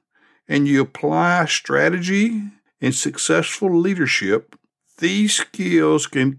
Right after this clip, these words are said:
help take your culture to a whole new level. And I think they come to a whole new level on four cornerstones of leadership,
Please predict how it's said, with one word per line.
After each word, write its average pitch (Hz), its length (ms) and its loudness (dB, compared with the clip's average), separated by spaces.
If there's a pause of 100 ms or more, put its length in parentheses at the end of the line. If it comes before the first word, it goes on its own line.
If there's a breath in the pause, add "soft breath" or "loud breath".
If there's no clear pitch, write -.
help 165 300 0
take 151 340 2
your 135 140 -4
culture 151 580 0
to 135 160 -2
a 131 160 -2
whole 151 400 2
new 151 220 2
level. 131 580 -4 (220)
And 131 180 2
I 175 220 4
think 131 580 -2 (140)
they 131 240 -2
come 151 380 0
to 139 180 0
a 131 60 2
whole 147 260 0
new 156 160 2
level 147 520 2
on 131 220 -2
four 190 840 0 (280)
cornerstones 143 960 0 (420)
of 117 160 -4
leadership, 139 560 0